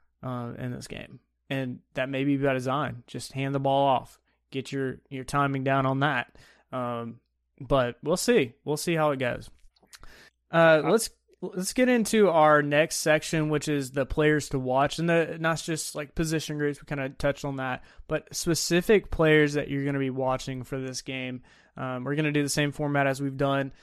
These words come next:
Speaker 1: uh, last year, which was, you know, talking about offense, defense, and special teams of, uh, which players you're gonna be watching at each of those, uh, position groups. Um, and, uh, Jared, what side? Uh, let's start with offense.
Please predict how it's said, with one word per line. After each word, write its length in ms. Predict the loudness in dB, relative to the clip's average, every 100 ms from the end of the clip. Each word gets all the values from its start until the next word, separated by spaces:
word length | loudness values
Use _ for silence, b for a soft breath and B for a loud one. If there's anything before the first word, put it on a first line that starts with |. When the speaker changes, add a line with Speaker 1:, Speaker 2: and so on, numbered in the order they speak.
| b b
Speaker 1:
uh, 180 | -6 -2
last 480 | 0 0 -2 -6 -6
year, 200 | -4 -4
which 220 | -6 -8
was, 360 | -8 -8 -10 -10
you 80 |
know, 60 | -8
talking 260 | -6 -6 -6
about 260 | -6 -6 -2
offense, 540 | -2 -2 -6 -8 -12
defense, 500 | -8 -8 -8 -10 -10
and 180 | -10 -10
special 380 | -8 -10 -10 -10
teams 440 | -8 -8 -8 -12 b b b b
of, 440 | -8 -6 -6 -8 -8
uh, 200 | -6 -6
which 240 | -6 -8 -6
players 320 | -6 -6 -8
you're 60 | -12
gonna 120 | -12
be 80 | -10
watching 440 | -8 -8 -10 -12
at 180 | -12 -14
each 260 | -12 -10 -10
of 140 | -12
those, 380 | -10 -10 -12 -14 _ _ _ -16
uh, 340 | -14 -12 -14 -16 _ _ -12
position 480 | -10 -12 -14 -16
groups. 540 | -16 -18 -18 -18 -20 _ _
Um, 460 | -12 -10 -10 -14 -18 _ _ _
and, 320 | -6 -4 -4 -2
uh, 200 | -2 -2
Jared, 360 | 0 0 0
what 180 | -4 -8
side? 480 | -2 2 4 4 2
Uh, 260 | -2 -4 -8 -14
let's 180 | -10 -4
start 180 | 0 0
with 100 | 2
offense. 560 | 2 2 -4 -10 -16